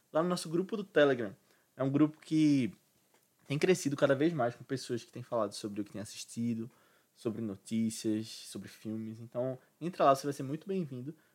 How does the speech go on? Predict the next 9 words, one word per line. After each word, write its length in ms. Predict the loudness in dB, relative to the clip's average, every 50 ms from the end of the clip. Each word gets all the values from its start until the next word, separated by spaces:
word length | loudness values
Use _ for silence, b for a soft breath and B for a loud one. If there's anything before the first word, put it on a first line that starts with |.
| b
Só 160 | b 2 2 2
pesquisar 360 | 2 2 -2 4 6 6 6
por 200 | 6 4 -8 -8
Vice 320 | -8 -8 -8 -8 -8 -4
B 140 | 0 4 6
R. 340 | 8 8 6 4 0 -10 -18 _ _ b b b b b b b b b
Ou 160 | 6 6 6
você 160 | 6 2 -2
pode 220 | 2 2 2 2